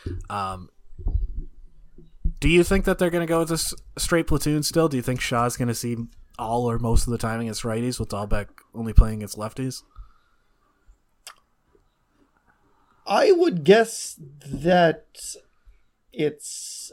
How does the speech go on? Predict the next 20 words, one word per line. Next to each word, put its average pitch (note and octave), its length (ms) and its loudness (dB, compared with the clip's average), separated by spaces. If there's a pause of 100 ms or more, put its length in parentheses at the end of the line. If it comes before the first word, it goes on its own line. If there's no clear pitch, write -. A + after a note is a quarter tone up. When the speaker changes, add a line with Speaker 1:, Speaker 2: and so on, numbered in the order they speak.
Speaker 2:
I - 80 0
mean, F#3 160 4
I F3+ 180 4
don't F3+ 340 0
know. C3+ 520 -2
I, D#3+ 300 2 (1160)
I'm E3 200 2
happy E3+ 380 4
Bobby B2+ 280 2
Dalbec A2+ 500 -2 (100)
has - 220 -10
been - 180 -10
hot, A#2 340 -10
but C3 320 -4
I, C3 420 2 (1500)
if - 160 -4
you E3+ 180 4
look D#3+ 480 0
at G3+ 120 0
the, E3+ 400 -2